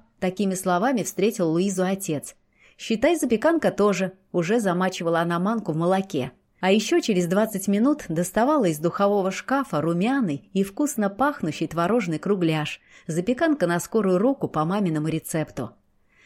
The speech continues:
"Пап, как ты смотришь на то, что я приглашу к нам в гости мужчину?" Решилась Луиза задать главный вопрос,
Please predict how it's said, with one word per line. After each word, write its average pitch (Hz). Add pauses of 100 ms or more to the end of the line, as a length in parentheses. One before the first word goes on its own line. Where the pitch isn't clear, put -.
(180)
"Пап, 226 (160)
как 262
ты 311
смотришь 294
на 180
то, 311
что -
я 214
приглашу 214
к 240
нам 185
в 160
гости 240
мужчину?" 180 (400)
Решилась 175
Луиза 190
задать 165
главный 170
вопрос, 226